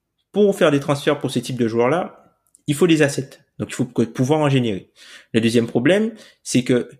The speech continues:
tu récupères rarement, enfin, t'as tr-, très rarement un top cinq N B A sur le marché. Comme Ben, <laughs> comme Ben l'a dit, t'as très rarement un top cinq N B A sur le marché.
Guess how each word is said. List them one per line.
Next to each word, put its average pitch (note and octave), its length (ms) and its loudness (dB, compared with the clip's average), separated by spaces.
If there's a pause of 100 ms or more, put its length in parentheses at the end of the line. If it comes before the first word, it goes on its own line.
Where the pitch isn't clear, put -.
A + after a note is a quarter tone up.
(140)
tu - 140 2
récupères D#3 600 2
rarement, D#3 840 -2
enfin, C3+ 160 -4
t'as B2+ 160 -2
tr-, C3 180 -4
très F#3 220 0
rarement D3+ 640 0 (140)
un C#3 260 2 (220)
top C#3 160 0
cinq C#3+ 260 -2
N B2 220 -2
B A#2+ 40 -6
A B2 380 0
sur - 160 0
le A2+ 80 0
marché. G#2+ 320 -4 (380)
Comme A2+ 240 2
Ben, C3 420 4
<laughs> - 0 -
comme B2 180 0
Ben B2 140 0
l'a A#2+ 80 -2
dit, C#3 100 -4
t'as B2 140 -4
très F3 260 -2
rarement D3+ 380 -4
un B2 40 -6
top - 180 -4
cinq B2+ 180 -8
N A#2+ 140 -6
B A#2 160 -2
A D3 40 -4
sur C3+ 140 -8
le A#2 60 -6
marché. A2+ 260 -10